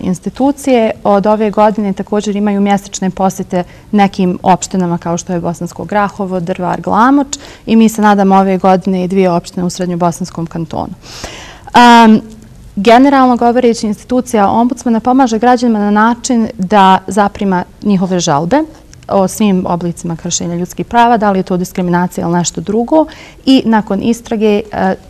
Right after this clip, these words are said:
u organima na koji su se građani žalili, e, upućuju preporuke kako bi se otklonila sva kršenja ljudskih prava. Am, kao što je kolega rekao, preporuke koje institucija ombudsmana izdaje nisu obave-,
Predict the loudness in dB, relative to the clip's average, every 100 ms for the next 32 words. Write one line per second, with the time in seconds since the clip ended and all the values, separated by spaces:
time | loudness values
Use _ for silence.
0 | -8 -2 0 2 4 4 0 -2 -2 -4
1 | -4 -6 2 2 2 -4 2 4 4 2
2 | -2 -6 -12 -6 -6 -4 -4 -2 -6 -4
3 | -8 -8 -16 -14 -16 -2 -2 0 -6 -6
4 | -8 -2 -2 -2 -6 -2 0 0 -2 -2
5 | -2 -2 -4 -8 -10 -6 -4 -4 -6 -14
6 | -16 -18 -16 -20 -20 0 4 6 6 4
7 | 0 -4 0 0 0 0 2 4 4 4
8 | 2 0 2 2 2 0 0 -2 0 0
9 | 2 0 -2 -6 -2 -4 -2 -2 -4 -4
10 | -4 -2 -2 -2 -2 0 2 0 -2 -4
11 | -4 -2 -2 0 -2